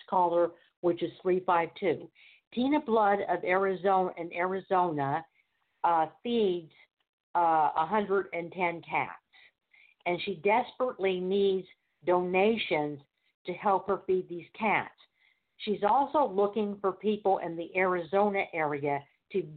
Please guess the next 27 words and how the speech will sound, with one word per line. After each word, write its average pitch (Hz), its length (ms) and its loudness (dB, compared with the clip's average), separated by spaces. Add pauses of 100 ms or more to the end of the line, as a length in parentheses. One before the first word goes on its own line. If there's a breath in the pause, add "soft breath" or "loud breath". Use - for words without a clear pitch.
(220)
to 196 100 -2
be 202 340 -2
volunteers 180 840 0 (400 soft breath)
to 190 100 0
help 180 360 0
her, 165 160 -2
help 220 340 -2
her 202 200 -2
feed 185 220 -4
the 180 80 -4
cats. 185 380 -2 (800 soft breath)
And 180 200 0
you 226 80 0
could 233 220 -4
reach 240 240 -2 (120)
Tina 214 220 0
Blood 170 480 2
at 147 220 -6
four 214 260 2
eight 214 200 0
oh, 156 440 2 (380)
four 214 300 2
five 226 260 2 (120)
two, 160 380 2 (380)
five 202 300 2 (100)
four 185 360 2
nine 175 340 0